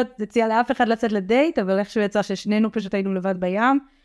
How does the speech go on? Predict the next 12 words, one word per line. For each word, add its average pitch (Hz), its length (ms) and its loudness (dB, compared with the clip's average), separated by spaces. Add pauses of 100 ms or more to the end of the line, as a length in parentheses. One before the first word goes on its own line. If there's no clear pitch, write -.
(160)
שרנו 190 180 0
שם 185 200 0
עד 180 80 -4
שלוש, 190 680 -2
דיברנו 185 360 0
על 185 80 0
כל 180 140 -8
כך - 180 -4
הרבה 196 140 2
דברים, 185 640 0 (800)
היה 190 180 -2
פשוט 208 680 -2